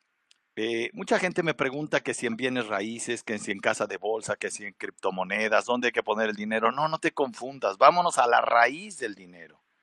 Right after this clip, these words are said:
¿Sí? Mira, en mi ejercicio profesional me,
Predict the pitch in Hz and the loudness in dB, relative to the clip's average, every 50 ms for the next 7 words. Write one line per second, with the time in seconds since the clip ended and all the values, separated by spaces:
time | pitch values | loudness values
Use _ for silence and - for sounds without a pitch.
0 | _ _ _ _ _ _ _ _ _ _ _ _ _ _ _ _ - - - - | _ _ _ _ _ _ _ _ _ _ _ _ _ _ _ _ -16 -12 -12 -12
1 | 226 - _ _ _ _ _ _ _ _ _ - _ _ _ _ _ _ _ _ | -12 -16 _ _ _ _ _ _ _ _ _ -20 _ _ _ _ _ _ _ _
2 | _ _ _ _ _ _ _ _ _ _ _ - 127 139 139 110 - - - _ | _ _ _ _ _ _ _ _ _ _ _ -2 0 0 2 0 -2 -4 -8 _
3 | _ _ _ 226 - _ _ _ _ _ _ _ _ _ _ _ _ _ - - | _ _ _ -20 -20 _ _ _ _ _ _ _ _ _ _ _ _ _ -20 -20
4 | _ _ - 107 120 127 131 135 131 139 135 135 165 170 160 180 - 139 131 - | _ _ -4 0 4 6 6 8 8 8 6 8 6 8 8 8 8 8 8 8
5 | 123 - - 123 120 123 131 135 131 139 143 - _ _ - 104 107 110 110 107 | 6 4 6 6 8 10 12 12 12 10 8 4 _ _ -6 -4 -2 -2 -2 -2
6 | 107 107 107 107 104 98 - | 0 0 -2 -2 -2 -4 -8